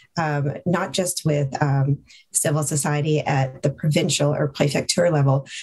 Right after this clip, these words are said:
but very local civil society at the community level allows for a response that is appropriate to the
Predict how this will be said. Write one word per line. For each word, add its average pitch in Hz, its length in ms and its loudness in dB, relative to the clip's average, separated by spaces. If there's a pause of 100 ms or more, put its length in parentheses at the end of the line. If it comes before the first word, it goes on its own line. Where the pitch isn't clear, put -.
but - 140 2
very 196 460 0
local 175 380 -2
civil 160 280 -2
society 151 560 -2
at 147 80 -2
the 147 100 0 (140)
community 180 400 4
level 202 500 0 (760)
allows 190 640 0
for 151 600 0 (140)
a 180 100 2
response 151 600 -2
that 147 260 -2
is 175 160 0
appropriate 196 800 0 (260)
to 156 600 0
the 156 220 0